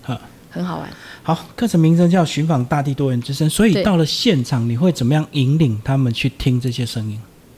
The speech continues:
Speaker 1: 有实际的冥想或者是怎么样静坐吗？
Speaker 2: 呃，没有，我们没有实际的冥想跟静坐。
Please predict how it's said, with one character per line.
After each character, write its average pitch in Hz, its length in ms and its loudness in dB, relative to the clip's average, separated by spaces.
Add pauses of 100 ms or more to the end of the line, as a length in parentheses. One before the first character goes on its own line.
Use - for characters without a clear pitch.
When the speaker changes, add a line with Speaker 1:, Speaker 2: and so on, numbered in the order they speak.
(760)
Speaker 1:
有 135 100 2
实 139 300 -2
际 160 180 0
的 139 100 4
冥 131 300 4
想 113 320 0
或 143 140 0
者 123 60 -2
是 139 120 -10
怎 117 180 -10
么 120 60 -8
样 131 160 -6
静 131 220 0
坐 123 200 2
吗？ 107 200 -4 (500)
Speaker 2:
呃， 226 100 -2
没 220 140 2
有， 233 80 0
我 - 20 0
们 196 140 0
没 214 120 0
有 214 140 0
实 190 240 -8
际 214 120 -6
的 202 100 -2
冥 175 200 -4
想 170 260 -6
跟 170 180 -6
静 170 260 -6
坐。 160 320 -8